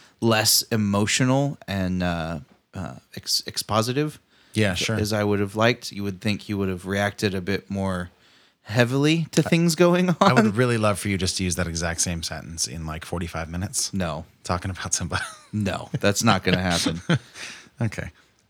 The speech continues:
Speaker 2: Uh, but yeah, okay. So recommend this movie or no?
Speaker 1: Yes, I already
Speaker 2: And
Speaker 1: said that.
Speaker 2: where can people watch it?
Speaker 1: Netflix.
Speaker 2: Only Netflix, as far as we know?
Speaker 1: Uh, I don't know, but as I said before, I was reading the Vulture article, fifty best movies, horror movies streaming on Netflix.
Speaker 2: Yeah, it's also
Speaker 1: So
Speaker 2: on Prime Video.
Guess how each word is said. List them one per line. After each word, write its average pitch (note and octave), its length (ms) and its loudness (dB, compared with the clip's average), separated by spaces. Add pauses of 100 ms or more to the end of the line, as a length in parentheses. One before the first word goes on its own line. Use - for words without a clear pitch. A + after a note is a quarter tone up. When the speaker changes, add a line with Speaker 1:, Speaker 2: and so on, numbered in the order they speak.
(260)
Speaker 2:
Uh, G#2+ 280 4
but D3 100 2
yeah, F#3 120 6
okay. F#2+ 300 0 (300)
So D3+ 300 4
recommend E3 420 4
this D#3+ 160 0
movie D#3 220 4
or A2 80 2
no? E2 220 -4 (160)
Speaker 1:
Yes, - 320 4 (140)
I F2+ 60 -6
already A2+ 200 6
Speaker 2:
And - 60 0
Speaker 1:
said F#3+ 200 -2
that. - 180 -10
Speaker 2:
where A#2 160 4
can G#2 200 0
people G2 200 -4
watch D#2+ 240 -4
it? - 180 -10
Speaker 1:
Netflix. - 840 -4 (120)
Speaker 2:
Only A2+ 220 4
Netflix, C3 400 -2
as B2+ 60 -6
far C#3 100 0
as C#3 100 -2
we C#3+ 60 0
know? D#3+ 120 -2 (200)
Speaker 1:
Uh, G#2 260 -4
I G#2 100 -2
don't A2 160 0
know, F#2+ 300 -2
but - 260 -2
as F#2 320 -4
I F#2+ 120 -2
said F#2+ 260 -4
before, F#2 380 -4
I F2 60 0
was F#2 180 -4
reading F#2+ 280 -4
the F#2+ 60 -4
Vulture G2 400 -2
article, F2+ 380 -4
fifty G2 320 -6
best F#2+ 300 -4
movies, F#2+ 440 -4 (280)
horror C#3+ 200 6
movies A#2 300 -2
streaming G#2 320 -2
on F#2+ 160 -2
Netflix. - 140 -8
Speaker 2:
Yeah, D#2 140 -4 (120)
it's B2 120 2
also C3 180 4
Speaker 1:
So B2 40 4
Speaker 2:
on A2 80 2
Prime G2 220 2
Video. - 260 -8